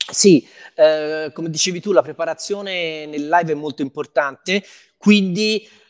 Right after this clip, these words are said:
eh, se avete degli ospiti magari fate un brief prima e collegatevi, date un appuntamento un venti minuti prima, un,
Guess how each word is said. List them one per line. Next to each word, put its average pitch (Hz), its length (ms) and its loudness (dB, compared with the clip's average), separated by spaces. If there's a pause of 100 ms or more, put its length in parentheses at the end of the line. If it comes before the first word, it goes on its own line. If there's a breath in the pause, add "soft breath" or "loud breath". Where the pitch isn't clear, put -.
eh, 165 300 4
se 165 200 -4
avete 175 240 -2
degli 185 220 -4
ospiti 180 380 -2
magari 165 520 -6
fate 165 480 2
un 160 260 -10
brief 160 340 0
prima 202 640 -2
e 180 320 -2
collegatevi, 175 800 0
date 165 220 -2
un 165 80 -12
appuntamento 165 920 -8
un 160 140 -10
venti 160 320 -10
minuti 160 380 -10
prima, 170 460 -2
un, 165 120 -8